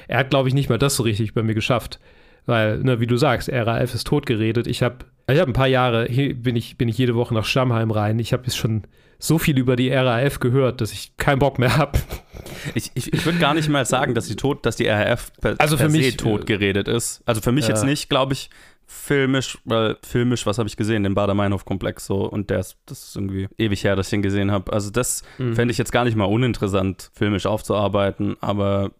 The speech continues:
Speaker 2: ich fand jetzt nicht, dass, das ist ja jetzt nicht zentral das Thema hier so, ne? Also
Speaker 1: Das stimmt wohl, ja, das ist richtig. Ich, ich glaub, mm, ich glaub, was da, was da Thema in dem Film ist, was mich so ein bisschen angeödet hat, war einfach so dieses oh, ähm, typisch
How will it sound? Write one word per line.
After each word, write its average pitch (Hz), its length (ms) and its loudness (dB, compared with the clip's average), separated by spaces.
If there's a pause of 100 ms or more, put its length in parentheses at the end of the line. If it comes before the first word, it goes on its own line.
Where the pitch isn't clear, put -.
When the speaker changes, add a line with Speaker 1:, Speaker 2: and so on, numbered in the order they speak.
Speaker 2:
ich - 160 -6
fand 104 160 -2
jetzt 101 160 -2
nicht, 107 180 -4
dass, 101 160 -2
das - 220 -4
ist - 60 -6
ja 104 80 2
jetzt 98 200 -2
nicht - 200 -6 (120)
zentral 101 400 0
das 95 140 -2
Thema 98 240 -2
hier 98 220 -4
so, 98 160 -4
ne? 107 260 -4
Also 101 380 -4
Speaker 1:
Das 151 160 -2
stimmt 117 220 -2
wohl, 107 200 -6
ja, 131 320 0
das 123 160 -4
ist 113 160 -8
richtig. - 400 -12 (320)
Ich, 175 220 0
ich 175 120 0
glaub, 208 360 0
mm, 185 500 2 (140)
ich 170 100 0
glaub, 175 160 2
was 190 180 0
da, 165 360 0
was 165 160 -2
da 160 100 0
Thema 156 320 0
in 147 60 0
dem 143 120 0
Film 139 260 0
ist, 135 140 0
was 147 200 0
mich 135 100 0
so 143 100 -2
ein 127 40 0
bisschen 127 280 -2
angeödet 127 640 0
hat, 120 160 -2
war 120 180 0
einfach 120 200 0
so - 140 -8
dieses 113 360 -4 (640)
oh, 135 600 4
ähm, 120 640 0
typisch - 500 0